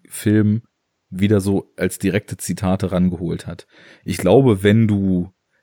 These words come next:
Carsploitation B-Movies aus den siebzigern total abfeierst und, äh,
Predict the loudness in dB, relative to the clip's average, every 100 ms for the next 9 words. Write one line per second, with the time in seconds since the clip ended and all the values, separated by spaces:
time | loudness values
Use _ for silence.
0 | _ -6 -2 -2 -2 2 2 4 4 2
1 | 2 0 0 2 4 4 4 2 2 0
2 | -2 -2 -2 -2 -4 -6 -6 -4 -2 -2
3 | -4 -6 -10 -2 0 0 -4 -4 -2 -2
4 | -2 -8 -16 _ _ _ -4 -2 -2 0
5 | 0 0 -4